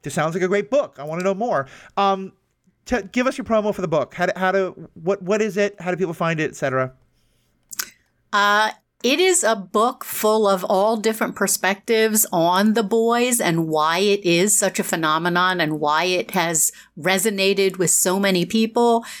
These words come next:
Speaker 2: It's got chapters by psychologists like we are as the editors, by sociologists, by entertainment professionals, by other creative media creators. It's got exclusive interviews with Jensen Ackles and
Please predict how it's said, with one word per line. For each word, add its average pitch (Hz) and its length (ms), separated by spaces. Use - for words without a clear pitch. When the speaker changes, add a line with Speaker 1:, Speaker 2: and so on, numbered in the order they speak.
Speaker 2:
It's 175 160
got - 240
chapters 170 560
by 156 320
psychologists 226 920
like 156 240
we 226 240
are 202 240
as 175 160
the 180 140
editors, 208 640
by 143 200
sociologists, 214 1300
by 147 540
entertainment 214 760
professionals, 196 1080
by 151 640
other 196 460
creative 196 600
media 220 520
creators. 208 1000
It's 170 220
got 170 320
exclusive 202 640
interviews 190 560
with 160 140
Jensen 165 400
Ackles 202 760
and 160 380